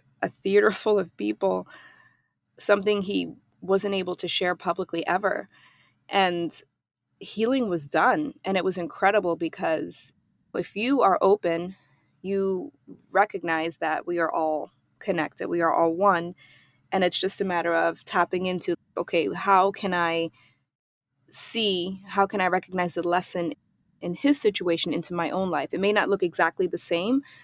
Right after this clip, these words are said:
but where am I maybe pretending? May-, maybe where am I using spirituality as an identity or as a safety net, keeping myself safe? Am I actually truly doing the inner work, or am I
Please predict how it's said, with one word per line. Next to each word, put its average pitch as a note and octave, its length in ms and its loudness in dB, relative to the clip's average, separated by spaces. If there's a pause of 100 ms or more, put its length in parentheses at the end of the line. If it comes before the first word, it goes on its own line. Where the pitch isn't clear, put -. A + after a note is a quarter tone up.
(240)
but F#3+ 140 6
where G3 260 8
am F#3 140 4
I F3 100 2
maybe F3 480 2 (160)
pretending? F3+ 800 0
May-, F3+ 260 0
maybe F3+ 320 4
where F#3 240 6
am F3+ 140 4
I E3+ 180 0 (240)
using F#3 460 2
spirituality F3 880 4 (1500)
as F#3 160 0
an F#3+ 100 0
identity E3+ 680 0 (300)
or F3+ 160 0
as F3 140 -4
a F3+ 40 0
safety F#3 640 0
net, - 300 -6 (920)
keeping G3 260 -2
myself F3+ 400 0
safe? F3+ 380 0 (160)
Am F3+ 100 -2
I F3 140 -2
actually - 480 4
truly A#3 420 2
doing B3 360 8
the E3 160 0
inner D#3+ 180 -2
work, - 320 -4
or E3 100 2
am F#3 160 0
I F3+ 220 4